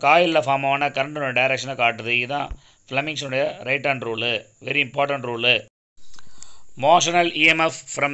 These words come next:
the Lorentz force. முக்கியமான ஃபைவ் மார்க் கொஸ்டின் அவுட் பண்ணிட்டேன். Consider a straight conducting rod A B of length L in a uniform magnetic field B vector, which is directed perpendicular to the plane of the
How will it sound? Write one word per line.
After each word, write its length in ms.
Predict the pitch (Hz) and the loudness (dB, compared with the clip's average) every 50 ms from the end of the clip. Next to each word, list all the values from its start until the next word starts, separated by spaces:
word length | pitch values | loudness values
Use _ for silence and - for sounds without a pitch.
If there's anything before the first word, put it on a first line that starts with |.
| 135 | 0
the 40 | 147 147 139 135 | 0 2 4 6
Lorentz 280 | 135 135 139 135 131 - | 6 6 4 2 -2 -2
force. 160 | - 120 110 - 123 | -4 -4 -4 -4 -6
முக்கியமான 400 | 123 - 151 151 143 147 143 139 123 | -8 -6 -6 -4 -4 -4 -4 -6 -6
ஃபைவ் 180 | - 131 131 135 139 | -6 -6 -6 -4 -4
மார்க் 180 | 139 131 - 127 | -6 -6 -6 -6
கொஸ்டின் 320 | 123 - - 131 127 143 170 - - - - - _ _ _ _ - - - | -6 -4 -4 -4 -4 -6 -8 -10 -10 -14 -20 -20 _ _ _ _ -18 -6 -2
அவுட் 160 | 120 143 139 131 | -2 -2 -2 -2
பண்ணிட்டேன். 360 | 135 127 120 113 - 101 85 - _ _ _ _ _ _ _ _ _ _ - _ - - | -4 -4 -4 -6 -10 -12 -12 -12 _ _ _ _ _ _ _ _ _ _ -20 _ 0 2
Consider 340 | 143 156 151 190 180 180 165 156 156 | 2 2 2 0 0 0 2 2 2
a 20 | 147 143 - | 2 2 0
straight 320 | - - 143 147 170 170 - - | -4 -2 0 0 0 0 2 0
conducting 580 | 147 143 139 156 151 147 - - - 165 160 160 139 123 127 | 0 0 2 0 0 0 -2 -10 -10 -10 -8 -8 -6 0 4
rod 320 | 131 135 143 147 156 156 - - - 139 135 | 4 6 6 6 6 4 2 -2 -10 -8 -6
A 100 | 147 160 160 143 | -6 -6 -6 -4
B 80 | 151 156 147 | -2 -2 -2
of 80 | 131 - 131 | -4 -4 -6
length 240 | 135 135 123 - 127 127 131 139 | -6 -6 -6 -8 -6 -6 -4 -4
L 80 | 156 156 - - _ - 127 | -6 -8 -12 -14 _ -12 -8
in 80 | 131 135 135 131 | -2 2 2 2
a 20 | 127 123 135 | 2 0 -4
uniform 280 | 143 139 123 147 147 131 123 | -6 -6 -8 -8 -6 -2 0
magnetic 380 | 123 127 120 127 123 120 117 117 - | 0 0 0 -2 -2 -2 -4 -4 -6
field 220 | 139 143 156 147 127 110 | -8 -8 -6 -6 -8 -8
B 100 | 135 143 135 135 | -8 -6 -6 -6
vector, 340 | 123 - - 127 131 139 147 143 - _ _ _ _ - - _ _ - 139 | -8 -8 -4 -2 0 0 0 -2 -6 _ _ _ _ -20 -20 _ _ -8 -8
which 160 | 147 123 135 131 | -6 -4 -4 -4
is 80 | 117 120 - - _ _ _ _ _ _ 113 135 | -4 -6 -10 -14 _ _ _ _ _ _ 4 6
directed 420 | 147 156 160 160 131 143 160 147 123 - | 6 6 6 4 0 -2 -4 -4 -4 -4
perpendicular 720 | 147 143 139 123 - - 160 160 156 151 160 135 156 151 147 127 | -6 -6 -6 -8 -10 -4 -4 -4 -2 -4 -4 -2 -2 -2 -2 -2
to 80 | 147 135 135 | -4 -4 -4
the 60 | 127 - | -4 0
plane 240 | 135 135 135 135 135 127 | 2 2 2 2 0 -2
of 40 | 117 | -2
the 60 | 123 | -4